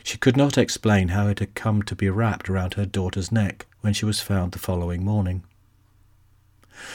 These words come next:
After the post-mortem and the extensive investigation, the authorities had to conclude how Emily had become entangled in her black beaded dress. There was no other explanation than it was a tragic accident. Amber Harding knew otherwise,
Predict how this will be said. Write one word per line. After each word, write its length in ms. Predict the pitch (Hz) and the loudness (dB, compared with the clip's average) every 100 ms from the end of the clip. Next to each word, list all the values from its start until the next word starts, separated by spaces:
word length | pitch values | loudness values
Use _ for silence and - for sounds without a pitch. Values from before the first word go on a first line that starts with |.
| - - - | -14 -6 6
After 220 | 139 - | 6 6
the 60 | 120 | -2
post-mortem 640 | - 117 - 117 107 90 | 4 4 6 4 4 0
and 120 | 87 | 2
the 80 | 92 | 2
extensive 800 | 98 - - - 131 110 95 90 | 2 -2 -4 0 0 0 -4 -2
investigation, 800 | 92 95 92 98 98 98 - 85 - - - | -2 -2 -2 -2 0 0 0 -2 -4 -16 4
the 100 | 123 | 6
authorities 560 | 113 151 151 120 87 | 6 2 2 2 0
had 140 | 107 104 | 0 -2
to 60 | - | -4
conclude 540 | - 101 - 104 92 | -2 -2 2 2 2
how 160 | 90 90 | 0 -2
Emily 320 | 104 101 95 | 0 2 2
had 180 | 82 - | -2 -6
become 340 | 95 107 98 | -4 -2 0
entangled 720 | 110 101 - 113 107 82 82 | -2 -4 -2 0 2 0 -2
in 180 | 92 92 | -2 0
her 200 | 87 95 | 0 -2
black 420 | 90 92 - - | -2 -4 -6 -6
beaded 380 | 90 87 87 - | -4 -2 -4 -4
dress. 440 | - 101 90 - - _ _ - | -2 0 -2 -6 -12 _ _ -4
There 80 | |
was 100 | 113 | 0
no 160 | 98 113 | 2 4
other 200 | 104 85 | 4 2
explanation 760 | 82 - - 90 101 104 87 87 | 0 -6 -4 0 0 0 -2 -4
than 340 | 92 92 95 - | -2 -2 -4 -8
it 80 | 104 | -6
was 160 | 95 101 | -2 -2
a 60 | |
tragic 520 | 101 - 113 101 - - | -2 0 0 -2 -6 -6
accident. 680 | 98 - 92 90 90 - - _ _ - - - | -6 -6 -4 -4 -4 -8 -18 _ _ -20 -12 2
Amber 300 | 113 107 101 | 4 6 4
Harding 540 | 98 104 87 85 87 | 4 4 2 0 0
knew 220 | 90 90 | 0 0
otherwise, 640 | 98 95 85 82 82 82 | 0 0 0 -2 -2 -4